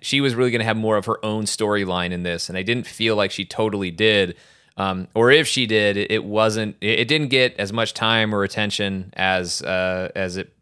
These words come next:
as it deserved. And so I, I think that's a, a very valid criticism, and it certainly, but if nothing else, right, it leaves, uh, it, it leaves an opening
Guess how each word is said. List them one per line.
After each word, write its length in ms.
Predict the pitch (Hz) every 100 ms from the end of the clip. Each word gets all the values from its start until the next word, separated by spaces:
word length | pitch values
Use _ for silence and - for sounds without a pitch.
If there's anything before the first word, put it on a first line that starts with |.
| _
as 140 | 95 92
it 100 | 90
deserved. 440 | 95 107 107 95
And 80 | 98
so 140 | 98
I, 60 | 101
I 100 | 98
think 160 | 127
that's 220 | 117 110 107
a, 280 | 104 98 - _ _ _ -
a 40 |
very 220 | 107 139
valid 540 | 117 113 117 117 107 -
criticism, 720 | 131 120 - 120 120 120 117 -
and 460 | 95 98 95 95 98
it 240 | 104 -
certainly, 460 | - 131 104 113 101
but 320 | - - - _ _ -
if 180 | 147 147
nothing 340 | 151 143 139
else, 440 | 127 110 98 - -
right, 320 | 110 113 117 -
it 220 | 117 113 104
leaves, 760 | 113 120 117 101 - - - _
uh, 300 | 107 107 104
it, 140 | 73 85
it 100 | 113
leaves 280 | 110 139 131
an 80 | 127
opening 580 | 120 120 101 95 90